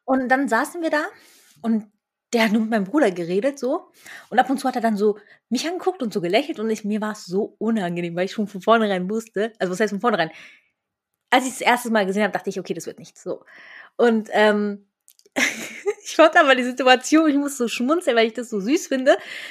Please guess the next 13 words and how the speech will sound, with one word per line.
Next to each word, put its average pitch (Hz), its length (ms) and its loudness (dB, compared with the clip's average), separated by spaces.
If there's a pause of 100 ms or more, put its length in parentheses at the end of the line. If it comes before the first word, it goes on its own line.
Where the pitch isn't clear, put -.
(100)
dass 220 200 -2 (420)
jetzt, 285 260 4
wo 247 60 -2
ich 220 80 -2
so 220 120 0
neunundzwanzig 262 520 2
bin, 277 80 -2
denkt 269 160 2
sich 269 120 -10
mein 247 140 -2
jüngster 277 280 2
Bruder, 254 260 4
"Hm, 349 340 6